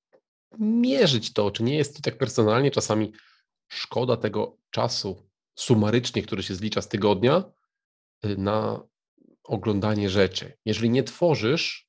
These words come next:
do tego internetu i to ci nie pozwala zarabiać, jakoś się realizować,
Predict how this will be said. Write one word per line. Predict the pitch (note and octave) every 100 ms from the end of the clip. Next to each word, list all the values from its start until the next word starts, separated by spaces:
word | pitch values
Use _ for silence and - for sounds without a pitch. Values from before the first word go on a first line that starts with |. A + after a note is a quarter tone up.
| -
do | A2+
tego | - G2+ G#2+
internetu | G#2 G#2+ G#2 G2 A#2 B2
i |
to | A2
ci | -
nie | A2
pozwala | G#2+ G2+ A2
zarabiać, | G2 F#2 A2 B2 A#2 - -
jakoś | - G#2
się | -
realizować, | G#2 G2+ G2+ G#2+ C3 G#3 -